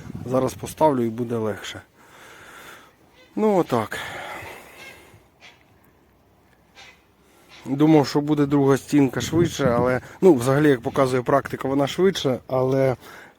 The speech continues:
е, зараз ні. Зараз ні, тому що,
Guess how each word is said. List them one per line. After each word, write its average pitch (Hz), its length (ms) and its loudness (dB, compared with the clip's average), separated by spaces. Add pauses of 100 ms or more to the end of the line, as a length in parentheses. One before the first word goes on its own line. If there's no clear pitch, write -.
е, 117 220 -4
зараз 127 380 2
ні. 104 260 -2 (720)
Зараз 123 580 -2
ні, 151 300 2
тому 139 400 0
що, 131 460 0